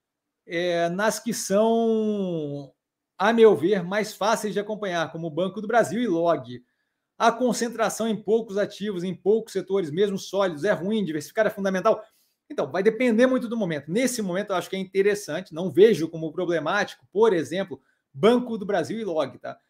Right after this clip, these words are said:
Não acho que ali você corre risco, é, sistêmico de alguma coisa muito agressiva, negativa acontecer. Então, assim,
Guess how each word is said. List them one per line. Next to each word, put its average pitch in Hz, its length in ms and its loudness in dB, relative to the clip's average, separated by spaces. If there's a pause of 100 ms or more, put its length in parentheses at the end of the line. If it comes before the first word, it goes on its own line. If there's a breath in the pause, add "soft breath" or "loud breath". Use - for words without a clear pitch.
(100)
Não 190 200 4
acho 214 300 0
que 170 60 -6
ali 156 160 -4
você 180 240 -6
corre 165 360 -4
risco, 139 480 -12 (320)
é, 139 240 -2
sistêmico 175 680 -4
de 151 60 -2
alguma 151 220 -4
coisa 170 200 0
muito 165 180 -4
agressiva, 170 540 -4
negativa 160 400 -4
acontecer. 175 360 -8
Então, 131 160 -8
assim, 135 200 -10